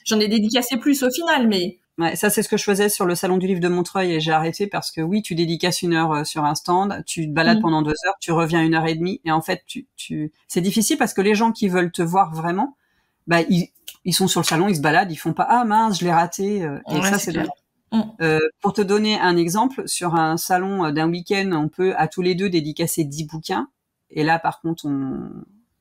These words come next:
Speaker 2: c'est très rare, mais ça nous arrive encore aujourd'hui, hein, euh, malgré, euh, malgré le, le, les albums qui fonctionnent. Et là, au mois de novembre, on est allé à Brive et là, on, c'est notre record. <laughs> Sur trois jours de dédicace à tous les deux.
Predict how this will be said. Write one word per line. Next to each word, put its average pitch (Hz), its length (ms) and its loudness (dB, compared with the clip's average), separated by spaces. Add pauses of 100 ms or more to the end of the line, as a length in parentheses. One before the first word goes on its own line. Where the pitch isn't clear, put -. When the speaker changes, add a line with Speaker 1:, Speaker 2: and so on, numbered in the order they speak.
(440)
Speaker 2:
c'est 151 340 -2
très 170 220 0
rare, 170 240 4
mais 156 80 -4
ça 156 140 -6
nous 156 160 0
arrive 208 200 0
encore 190 260 0
aujourd'hui, 165 420 0
hein, 143 540 -2
euh, - 20 -12 (100)
malgré, 147 460 -4
euh, 143 120 -8 (640)
malgré 147 480 -6
le, 139 180 -6
le, - 120 -10 (680)
les 143 220 -2
albums 156 300 2
qui - 120 -16
fonctionnent. 247 440 -4 (840)
Et 170 500 4
là, 175 160 4
au 170 40 0
mois 165 140 2
de 160 40 2
novembre, 165 320 2
on 185 80 2
est 160 160 0
allé 156 160 2
à 147 80 4
Brive 190 320 2
et 160 60 4
là, 165 240 4
on, 139 420 -2
c'est 165 140 -2
notre 160 220 0
record. - 300 -4 (240)
<laughs> - 200 -14 (400)
Sur - 280 -6
trois 226 160 4
jours 233 220 0
de 202 80 2
dédicace 202 560 0
à 156 80 0
tous 151 160 -4
les 170 160 2
deux. 175 280 -4